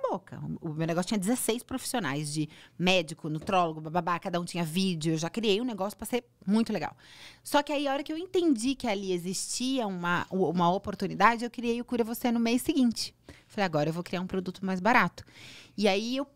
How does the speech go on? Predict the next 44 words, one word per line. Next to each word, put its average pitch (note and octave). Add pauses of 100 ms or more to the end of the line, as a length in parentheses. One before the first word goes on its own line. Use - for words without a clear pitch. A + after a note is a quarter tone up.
juntei G3+
tudo E3
que F#3+
eu F3+
tinha. E3
Só E4+
de C#4+
curso B3
eu A#3+
já A#3
gastei A3+
mais G#3+
de A3+
quinhentos B3
mil B3+
reais D3
em F#3
cursos, E3
em D#3+
formações. D#3+
Eu E3+
gosto F3+
muito G3
de D#3+
estudar. - (340)
Então A3+
eu B3
juntei A#3+ (140)
todo D4
esse D#4+
compilado G3
e A3
eu A3
criei A3
dinâmicas, A3
que G3+
é G#3
esse A3+
que A3+
eu G#3
quero E3+
que -
você F3+
faça. F3